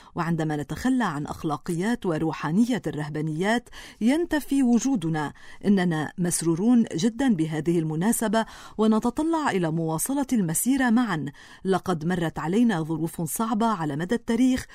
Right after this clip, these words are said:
ولا بد أن نصل إلى النقطة التي نستبشر بها خيرًا كثمن للنضال في خدمة المجتمع". وتابع:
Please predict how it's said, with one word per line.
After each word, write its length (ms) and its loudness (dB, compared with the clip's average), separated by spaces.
ولا 240 2
بد 260 0
أن 260 4
نصل 320 2
إلى 220 -2
النقطة 520 -2
التي 380 2
نستبشر 720 -2
بها 280 2
خيرًا 440 4
كثمن 440 0
للنضال 760 0
في 200 -6
خدمة 440 0
المجتمع". 640 -4
وتابع: 720 0